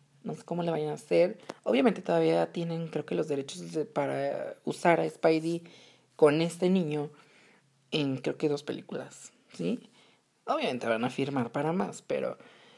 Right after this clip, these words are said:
eh, pues no sé, el niño les está creciendo. No sé qué vayan a hacer,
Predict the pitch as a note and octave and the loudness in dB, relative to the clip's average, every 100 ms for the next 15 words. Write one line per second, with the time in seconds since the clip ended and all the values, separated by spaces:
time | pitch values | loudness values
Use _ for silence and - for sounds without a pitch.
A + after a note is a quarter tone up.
0 | - - _ _ _ D#3 E3 D#3 D3 C#3+ | -20 -20 _ _ _ 0 2 0 -2 -2
1 | C#3 - _ _ D#3+ E3 D#3+ - D3+ - | -6 -14 _ _ -4 -4 -4 -8 -8 -4
2 | F3+ D#3+ D3+ E3 G3+ G3 - C#3+ - E3+ | 0 2 0 0 0 -2 -6 -6 -6 -8
3 | C3 G#2+ - _ - D#3+ F#3 F#3 F3 E3 | -10 -10 -16 _ -6 -4 -4 -4 -2 -2
4 | E3+ E3 - G3 A#3+ C4+ | -4 -6 0 2 2 0